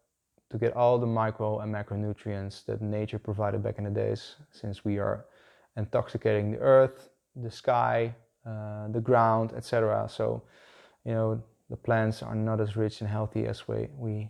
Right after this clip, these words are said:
used to, as they used to be back in the days. Besides from that, always try to be, uh, eat,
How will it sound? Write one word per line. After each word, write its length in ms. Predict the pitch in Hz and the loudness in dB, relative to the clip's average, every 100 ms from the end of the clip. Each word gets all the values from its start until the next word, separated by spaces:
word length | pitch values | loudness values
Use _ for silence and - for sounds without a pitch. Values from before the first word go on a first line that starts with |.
| - | -2
used 320 | 113 113 - | 0 0 -2
to, 160 | 107 110 _ _ _ | -4 -4 _ _ _
as 120 | 120 | -4
they 80 | 113 | 2
used 220 | 110 110 | 2 2
to 80 | - | 0
be 180 | 101 104 | -2 -2
back 200 | 104 104 | -2 -4
in 60 | 104 | -4
the 60 | |
days. 380 | 101 107 127 - - - - - _ _ _ | -2 0 -2 -6 -20 -20 -20 -20 _ _ _
Besides 300 | - 139 131 | 10 12 12
from 100 | 131 | 8
that, 340 | 135 135 - - | 6 6 0 6
always 340 | 139 139 127 | 10 10 8
try 180 | - 127 | 6 4
to 100 | 113 | 4
be, 320 | 107 117 113 131 | 0 -2 -2 0
uh, 140 | 120 120 | 0 0
eat, 240 | 123 | -2